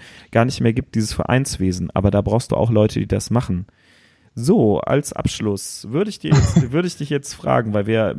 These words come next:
Speaker 1: weil ich ein bisschen mit auf die Zeit gucken muss. Deine Meinung nach Schulpflicht, ja, nein? Ähm,
Speaker 2: Also
Speaker 1: und,
Speaker 2: Schulpflicht.
Speaker 1: mm, Bußgelder als, als regulatorisches Mittel für Schulschwänzer sinnvoll oder nicht?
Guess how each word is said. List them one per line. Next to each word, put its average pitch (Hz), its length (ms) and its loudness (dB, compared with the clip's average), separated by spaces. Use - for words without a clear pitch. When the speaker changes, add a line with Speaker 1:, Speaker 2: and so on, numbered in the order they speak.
Speaker 1:
weil 113 120 -4
ich 110 120 -8
ein - 20 -6
bisschen 120 220 -6
mit 117 100 -6
auf - 140 -6
die - 80 -10
Zeit - 240 -6
gucken 107 300 -6
muss. 151 200 -4
Deine 160 320 0
Meinung 147 340 2
nach 135 400 0
Schulpflicht, - 520 -6
ja, 120 160 0
nein? 190 320 -2
Ähm, 135 280 2
Speaker 2:
Also 110 120 -2
Speaker 1:
und, 160 140 4
Speaker 2:
Schulpflicht. 156 380 2
Speaker 1:
mm, 147 800 -2
Bußgelder 143 1040 2
als, - 540 -2
als 110 260 -2
regulatorisches 127 1300 -2
Mittel 131 720 2
für 120 600 2
Schulschwänzer 117 840 -2
sinnvoll 107 380 -2
oder 98 180 -4
nicht? - 260 -12